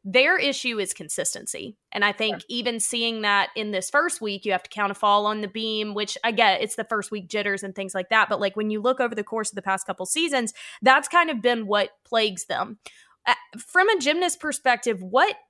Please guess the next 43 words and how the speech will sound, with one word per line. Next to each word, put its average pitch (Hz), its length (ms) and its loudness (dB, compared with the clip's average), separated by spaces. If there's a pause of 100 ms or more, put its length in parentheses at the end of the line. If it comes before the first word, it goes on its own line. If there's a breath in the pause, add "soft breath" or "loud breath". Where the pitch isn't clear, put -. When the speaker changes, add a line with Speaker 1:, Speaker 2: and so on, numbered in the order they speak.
(120)
Speaker 1:
is 240 400 -2
kind 214 360 0
of 185 160 -6 (200)
the 196 320 -8 (380)
most 226 560 -2
impactful 220 640 -2
factor, 190 840 0 (260 soft breath)
whether 202 200 -2
it's 180 160 -6
in 208 80 -6
the 214 120 -4
off 339 220 6
season 285 680 0
or 202 360 0
throughout 202 300 -2
the 202 80 -14
course 196 320 -8
of 190 120 -10
meets? 269 400 -2
What 247 340 2
helps 247 360 0
a 220 80 0
team 214 460 -4
develop 190 600 0
that 185 180 0
consistency? - 800 -10 (840 soft breath)
Speaker 2:
Um, 294 280 6
I 311 100 4
think 403 220 2
a 311 40 8
lot 233 280 6
of 240 80 2
it 254 100 4
has 247 280 2
to 233 40 -6
do 226 140 -2
with 220 180 -4
the 220 100 -2
chemistry, 196 760 -2 (120)
because 254 380 2
I 247 140 2
think 262 360 -2
Speaker 1:
Hmm. 294 100 -2